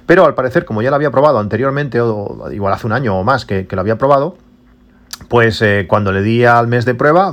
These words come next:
automáticamente me, me cobró, me llegó un correo diciéndome que, que, o ahora no recuerdo si fuera un, si era un mensaje, un correo me, que me decía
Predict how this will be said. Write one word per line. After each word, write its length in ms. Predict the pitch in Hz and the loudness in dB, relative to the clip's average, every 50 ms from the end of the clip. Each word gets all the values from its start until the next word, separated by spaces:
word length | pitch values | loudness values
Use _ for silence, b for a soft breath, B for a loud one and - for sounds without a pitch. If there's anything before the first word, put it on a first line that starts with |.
| 120 104 104 | -2 -4 -2
automáticamente 760 | 104 101 95 110 113 117 120 117 117 123 120 120 117 156 156 | -2 -2 -2 -2 -2 -2 -2 -2 -2 -2 -4 -4 -4 -4 -2
me, 260 | 127 104 95 95 92 | -2 -2 -4 -4 -4
me 140 | 95 95 87 | -4 -4 -4
cobró, 280 | 95 92 87 92 104 | -4 -4 -2 -4 -4
me 100 | 117 107 | -2 -2
llegó 140 | 90 87 90 | -4 -4 -4
un 120 | 92 95 | -4 -4
correo 280 | 87 - 101 117 135 143 | -4 -2 0 0 0 0
diciéndome 440 | 131 110 - 104 98 95 95 95 87 | -2 -4 -4 -4 -4 -4 -4 -4 -4
que, 220 | - 98 95 92 B B B B B B B | -4 -4 -4 -6 B B B B B B B
que, 380 | - 107 104 98 98 98 98 98 | -2 0 0 2 2 2 2 2
o 240 | 95 95 104 - - | 0 0 -2 -2 0
ahora 120 | 110 117 131 | 0 0 0
no 100 | 131 123 | 0 0
recuerdo 220 | 110 110 107 95 | 0 0 -2 -2
si 60 | 98 | -2
fuera 200 | - 123 110 110 | -2 -2 0 0
un, 140 | 113 113 123 | 0 -2 -4
si 120 | - - 110 | -4 -2 -2
era 40 | 107 | -2
un 60 | 101 | -2
mensaje, 360 | 92 92 - - 120 - 117 | -2 -4 -4 -6 -6 -4 -4
un 100 | 107 107 | -4 -2
correo 220 | 90 120 120 143 147 | -2 0 0 0 2
me, 260 | 127 113 107 - - | 2 0 0 -2 -4
que 100 | - 104 | -4 -4
me 80 | 101 98 | -2 -2
decía 400 | 101 98 - - 135 151 - | -4 -4 -2 0 2 2 2